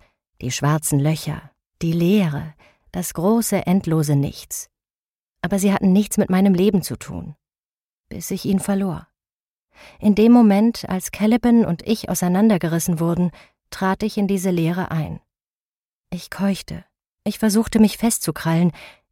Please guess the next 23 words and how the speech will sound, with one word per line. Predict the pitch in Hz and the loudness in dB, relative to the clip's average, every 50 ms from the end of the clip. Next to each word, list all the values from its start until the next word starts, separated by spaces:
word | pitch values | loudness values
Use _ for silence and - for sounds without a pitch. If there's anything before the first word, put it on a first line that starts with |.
| _ | _
ich | - 196 - | -12 -10 -8
bekam | - 202 - - 185 190 190 | -8 -8 -6 -2 -2 0 0
keine | 180 - - 180 175 165 160 | -2 -2 -4 -4 -2 -2 -4
Luft. | 160 165 - - - - _ _ _ _ _ _ _ _ _ _ _ _ _ _ _ _ _ _ _ | -4 -6 -8 -12 -14 -18 _ _ _ _ _ _ _ _ _ _ _ _ _ _ _ _ _ _ _
Und | - 185 180 - - | -6 -6 -4 -4 -2
endlich | 190 190 - 208 208 196 - | -2 -2 -2 -2 -4 -4 -4
begriff | - 196 - - 156 175 185 - 202 | -4 -6 -4 -2 -2 -4 -2 -2 -4
ich, | 196 185 - - - - - | -6 -6 -8 -12 -18 -10 -6
was | 180 190 185 - - | -4 -4 -4 -4 -4
der | - 196 185 170 | -4 -2 0 0
Weltraum | 170 160 165 - 156 160 156 156 156 | 0 0 0 -2 -2 -2 -2 0 -2
bedeutet. | 165 151 156 151 147 147 - - - - - _ _ _ _ _ _ _ _ _ _ _ _ _ _ _ _ _ _ _ _ _ | -2 -2 -2 -2 -2 -4 -6 -10 -16 -16 -20 _ _ _ _ _ _ _ _ _ _ _ _ _ _ _ _ _ _ _ _ _
Ich | - 185 - - - | -8 -8 -6 -8 -8
erfuhr | - 190 180 - - 208 214 208 | -6 -6 -6 -4 -2 0 2 2
den | 185 196 180 - | 2 0 0 -2
erstickenden | - 160 - - - 196 - - 214 196 202 196 | -2 -6 -4 -4 -4 -2 0 0 0 2 2 0
Schmerz | 185 - - 170 160 160 165 170 - - - - - | -2 -2 -2 0 0 0 0 -2 -6 -8 -12 -14 -10
eines | - 170 175 180 170 - - | -8 -6 -6 -6 -6 -6 -4
Lebens | 160 156 147 143 - 147 143 - - - - - - | -2 0 0 0 0 -2 -2 -4 -6 -10 -12 -8 -4
ohne | - 151 160 170 170 | -2 -2 -2 -2 -2
Luft. | 175 170 151 - - - - - - - _ _ _ _ _ _ _ _ _ _ _ _ _ _ _ _ _ _ _ _ _ _ _ _ _ _ _ _ _ _ _ _ _ _ _ _ _ _ _ _ _ _ _ _ _ _ _ _ _ _ _ _ _ _ _ _ _ _ _ _ _ _ _ _ _ _ _ _ _ _ _ _ _ _ _ _ _ _ _ _ _ _ _ _ _ _ _ _ _ _ | -4 -6 -6 -6 -8 -12 -18 -20 -20 -20 _ _ _ _ _ _ _ _ _ _ _ _ _ _ _ _ _ _ _ _ _ _ _ _ _ _ _ _ _ _ _ _ _ _ _ _ _ _ _ _ _ _ _ _ _ _ _ _ _ _ _ _ _ _ _ _ _ _ _ _ _ _ _ _ _ _ _ _ _ _ _ _ _ _ _ _ _ _ _ _ _ _ _ _ _ _ _ _ _ _
Kapitel | - - 208 - - 202 - - 175 170 175 | -8 -6 -4 -2 -2 -2 0 0 -2 -2 -2
zwei. | - - - 175 156 - - - | -4 -4 -2 -2 -2 -4 -6 -10